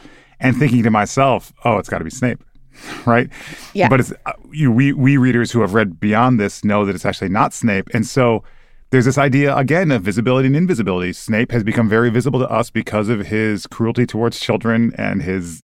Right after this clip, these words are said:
Speaker 1: particular antipathy toward Harry. And so we are inclined to see what we want to see or to see that hint as pointing directly at him. But the truth is the faithful servant of Voldemort at Hogwarts is a person who remains invisible to us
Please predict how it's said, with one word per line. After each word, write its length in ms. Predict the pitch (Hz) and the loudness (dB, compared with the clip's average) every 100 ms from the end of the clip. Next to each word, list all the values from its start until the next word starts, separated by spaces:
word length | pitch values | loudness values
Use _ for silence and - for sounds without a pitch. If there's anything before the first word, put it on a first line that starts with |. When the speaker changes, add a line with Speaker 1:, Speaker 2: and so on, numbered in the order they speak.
| - | -14
Speaker 1:
particular 400 | - 117 117 107 | -6 -4 0 0
antipathy 340 | - - 110 | -2 -4 -6
toward 320 | - 98 92 - | -4 -4 -4 -8
Harry. 440 | - 113 110 113 104 - - - | -4 0 0 0 -4 -10 -14 -8
And 120 | 104 | -4
so 140 | 104 | -2
we 180 | 101 104 | 0 2
are 100 | 104 | 2
inclined 460 | 101 - 107 113 117 | 0 -2 -2 0 0
to 60 | - | -2
see 280 | - 117 107 | -2 -2 0
what 160 | 104 | -2
we 80 | 104 | -4
want 260 | 98 107 107 | -2 -4 -6
to 60 | |
see 240 | - 117 113 | -4 0 2
or 60 | |
to 60 | 98 | 0
see 260 | - 120 117 | -4 -2 0
that 220 | 104 104 | 0 -2
hint 380 | - 117 110 - - - - | -2 -4 -4 -6 -18 -20 -10
as 140 | 101 | -10
pointing 260 | - 120 113 | -2 0 2
directly 340 | 107 104 98 | 0 0 -2
at 60 | 107 | -2
him. 380 | 92 113 135 135 - - - - | -2 -2 -2 -4 -10 -20 -20 -10
But 80 | 113 | -2
the 60 | 123 | 0
truth 260 | - 190 | 2 2
is 120 | 165 120 | 2 2
the 80 | 123 | 0
faithful 380 | 117 120 120 | 0 -2 -2
servant 360 | 117 123 110 104 | -2 -2 -2 -2
of 100 | 95 | -4
Voldemort 460 | 92 117 117 92 95 | -2 0 2 2 0
at 60 | |
Hogwarts 480 | 98 123 104 92 87 | 0 0 0 -2 -4
is 100 | 95 | -6
a 60 | 95 | -4
person 320 | 101 95 95 | -4 -4 -6
who 100 | 87 | -4
remains 340 | 95 90 92 | -4 -2 -2
invisible 360 | 90 101 127 92 | -2 -2 -2 -4
to 120 | 90 | -4
us 400 | 87 101 - - | -6 -6 -10 -20